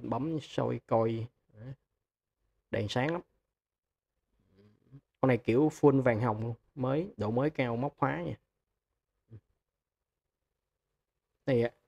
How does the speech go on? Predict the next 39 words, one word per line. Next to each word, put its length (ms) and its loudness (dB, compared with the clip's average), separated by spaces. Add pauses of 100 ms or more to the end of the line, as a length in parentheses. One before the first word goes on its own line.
(140)
bấm, 420 0
bấm 180 2
đèn 260 2
nè, 80 -6
bấm 200 -4
đèn 180 -2
đây 100 -6
nè, 100 -8 (440)
nút 160 -8
bấm 140 -2
đèn. 280 -6 (300)
Là 80 -2
chỉnh 220 2
giờ 340 6
nè. 60 -8 (680)
Máy 100 4
Nhật 220 8
cái 100 0
nha. 160 -4 (1120)
Chắc 180 4
lắm, 140 -2
nhìn 260 -6
nó 80 -4
đẹp, 180 -4 (100)
ngoài 240 0
nhìn 160 -6
đẹp 200 -8
lắm. 200 -10
Nó 120 -2
kiểu 180 -2
vàng 160 2
hồng, 320 -2 (100)
full 180 2
vàng 180 -2
hồng. 300 -6 (3250)
Cái 60 0
tinh 220 4
nè. 80 -2 (600)
Rồi, 140 0